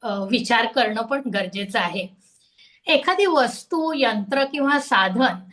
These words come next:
मानवाला हवी असणारी कामं मानवावर मोठ्या प्रमाणात अवलंबून न राहता स्वतःच्या बळावर जेव्हा करत असेल, तेव्हा त्या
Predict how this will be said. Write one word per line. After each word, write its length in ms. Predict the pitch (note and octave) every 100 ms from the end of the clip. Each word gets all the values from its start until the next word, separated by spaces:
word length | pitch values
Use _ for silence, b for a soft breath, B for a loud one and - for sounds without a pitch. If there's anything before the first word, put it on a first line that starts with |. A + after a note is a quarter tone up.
| b b _
मानवाला 560 | B3+ G#3+ A3+ B3 C4+ D4+
हवी 320 | C#4 A3+ A#3+
असणारी 680 | B3+ B3+ C#4+ C#4 _ C#4+ D4+
कामं 520 | - A3 F#3 A#3 F#3 - B -
मानवावर 640 | A3+ G3+ A3 B3+ C4 C#4+
मोठ्या 440 | C4+ A3 G#3+ A#3+ D4
प्रमाणात 720 | C#4+ A3+ A3 A#3+ C#4+ E4+ -
अवलंबून 580 | B3+ A#3 A#3+ B3 C4+ C4
न 60 | A#3+
राहता 520 | A#3+ A#3+ A3+ G3+ C#4+
स्वतःच्या 560 | - A#3+ - A#3 C#4
बळावर 520 | C4+ G#3+ F#3 G#3+ B3+ C#4+
जेव्हा 340 | C4 A3+ A3
करत 360 | A3+ G3+ F#3+ G#3
असेल, 480 | F3+ - C4 G3 G3 B B B
तेव्हा 340 | B3+ A#3+ D4 E4
त्या 260 | - C#4+